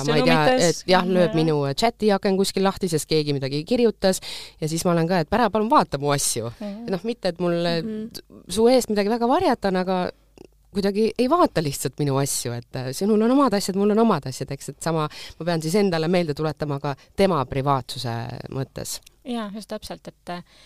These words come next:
Speaker 2: et, et ongi seesama asi, et tegelikult, äh, peabki lähtuma minu meelest niimoodi, et ta nagu on tegelikult ju nagu täiskasvanu ja kui sa teisel täiskasvanul niisugust asja ei teeks, siis ära tee en-,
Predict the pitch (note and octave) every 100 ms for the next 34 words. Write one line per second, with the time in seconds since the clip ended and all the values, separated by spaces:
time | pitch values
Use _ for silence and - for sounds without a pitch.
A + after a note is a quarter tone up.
0 | - _ E3+ E3+ _ F3+ F3 F3+ F3 F3+
1 | - - A3+ F#3+ F#3 G#3 F#3+ F#3+ F#3+ F3
2 | - E3+ G#3 F#3 F3 F3 - F3 F3 F3
3 | G#3+ - - F#3 G#3 F#3+ E3+ F3 E3+ E3+
4 | G#3 F3+ - - E3+ E3+ C#4 B3+ G#3+ G#3
5 | E3+ - - E3 F3 G3+ - - - F3
6 | D#3+ D#3 F3 F3 A#3+ A3+ F3+ G3 - E3+
7 | - F3+ E3 F3+ F3+ F#3 - E3 D#3+ F3
8 | - E3 E3 E3+ F#3 F#3+